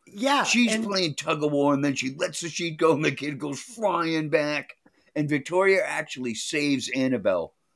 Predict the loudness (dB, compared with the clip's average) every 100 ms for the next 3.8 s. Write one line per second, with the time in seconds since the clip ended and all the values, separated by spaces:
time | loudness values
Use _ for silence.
0 | _ -6 -4 2 2 2 -4 -16 _ -14
1 | -10 -2 2 4 4 4 6 6 6 2
2 | -2 -4 -2 0 0 2 2 2 -2 -4
3 | _ _ _ -6 -4 -2 -2 -4